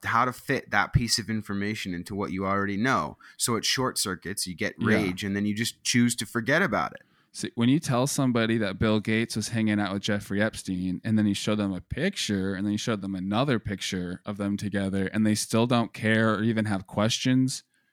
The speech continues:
Speaker 2: that's blue pill as shit. You
Speaker 1: Yeah.
Speaker 2: should be like, "Oh, Jeffrey Epstein, the one that was, like, raping thirteen-year-old girls and, like, eight-year-old girls and had a fucking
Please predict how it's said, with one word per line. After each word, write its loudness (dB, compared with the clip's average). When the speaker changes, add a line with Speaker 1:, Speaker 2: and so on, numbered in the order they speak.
Speaker 2:
that's 0
blue 2
pill 2
as -2
shit. -2
You -2
Speaker 1:
Yeah. -2
Speaker 2:
should -2
be 4
like, 2
"Oh, 6
Jeffrey 2
Epstein, 4
the 4
one 6
that 2
was, 2
like, 2
raping 0
thirteen-year-old 0
girls 0
and, 0
like, -2
eight-year-old 0
girls 0
and -2
had 2
a 2
fucking 2